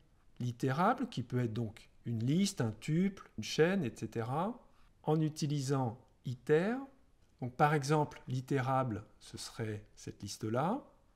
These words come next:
et on peut imaginer que la fonction, c'est d'additionner les éléments.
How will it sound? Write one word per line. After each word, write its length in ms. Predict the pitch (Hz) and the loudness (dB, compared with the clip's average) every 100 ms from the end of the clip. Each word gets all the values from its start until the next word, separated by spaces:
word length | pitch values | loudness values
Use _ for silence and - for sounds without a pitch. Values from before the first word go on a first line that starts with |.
| - | -8
et 60 | 147 | -4
on 120 | 131 | -2
peut 140 | 127 131 | 0 0
imaginer 640 | 113 107 107 127 175 208 | 0 0 -2 0 0 0
que 100 | 185 | 0
la 160 | 139 117 | 0 0
fonction, 560 | - 101 - 170 196 | -4 -10 -4 -2 0
c'est 580 | 214 - 143 147 170 196 - _ _ _ | -2 -2 0 2 0 -4 -12 _ _ _
d'additionner 680 | 123 123 117 120 - 117 180 | -4 -2 -2 -2 -2 0 2
les 200 | 196 156 | 2 0
éléments. 320 | 156 139 107 | 0 0 -2